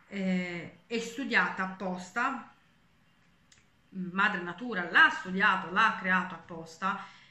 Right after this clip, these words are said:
per far sì che il cane d'inverno stia al caldo e d'estate venga riparato dal sole.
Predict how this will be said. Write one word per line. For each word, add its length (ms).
per 160
far 240
sì 160
che 100
il 100
cane 320
d'inverno 480
stia 220
al 80
caldo 540
e 180
d'estate 600
venga 320
riparato 840
dal 200
sole. 720